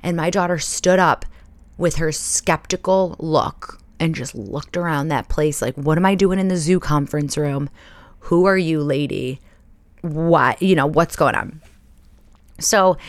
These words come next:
they bring out the animals. The first animal is, now I'm not trying to hate on the zoo, okay?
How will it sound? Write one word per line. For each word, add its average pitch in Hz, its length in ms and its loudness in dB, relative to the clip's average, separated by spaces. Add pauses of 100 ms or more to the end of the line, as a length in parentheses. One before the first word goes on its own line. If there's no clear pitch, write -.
(420)
they 196 120 6
bring 190 220 4
out 233 140 4
the 208 160 0
animals. 170 300 4
The 165 100 0
first 233 380 2
animal 180 560 4
is, 139 440 2
now 208 160 6
I'm 208 80 2
not 214 160 4
trying 226 200 2
to 185 60 4
hate 165 280 4
on 139 200 2
the 147 100 -2
zoo, - 480 -8
okay? 151 380 -2